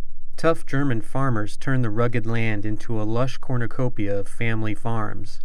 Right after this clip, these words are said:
On the eastern end of Zombie lay a quaint little hut originally built by and for railroad workers.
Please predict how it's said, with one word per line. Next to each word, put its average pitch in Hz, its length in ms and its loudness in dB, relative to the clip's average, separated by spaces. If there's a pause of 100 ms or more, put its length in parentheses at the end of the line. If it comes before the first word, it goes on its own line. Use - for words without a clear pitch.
(520)
On 127 160 2
the 139 100 2
eastern 143 400 0
end 107 180 2
of 104 120 0
Zombie 107 440 0
lay 117 360 0
a 107 80 0
quaint 143 440 0
little 127 280 0
hut 110 320 0 (120)
originally 127 640 0
built 113 380 0 (240)
by 131 360 2
and 123 220 0
for 117 460 0
railroad 113 600 0
workers. 107 680 -2